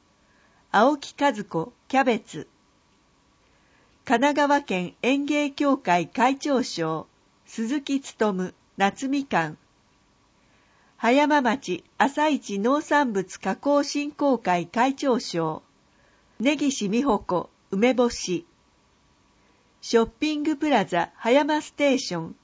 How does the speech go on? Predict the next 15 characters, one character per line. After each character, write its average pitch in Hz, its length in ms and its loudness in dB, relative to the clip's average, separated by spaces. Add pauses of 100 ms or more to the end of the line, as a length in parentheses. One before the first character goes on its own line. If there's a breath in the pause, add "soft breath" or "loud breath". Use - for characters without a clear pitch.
葉 220 140 0
山 285 280 2
町 226 280 -4
商 277 260 0
工 285 280 -2
会 180 300 2
会 262 300 2
長 269 220 0
賞。 165 440 -6 (800 soft breath)
福 - 300 -6
原 233 360 4
和 180 140 0
代、 185 400 0 (440)
ご 180 180 0
ま。 220 260 2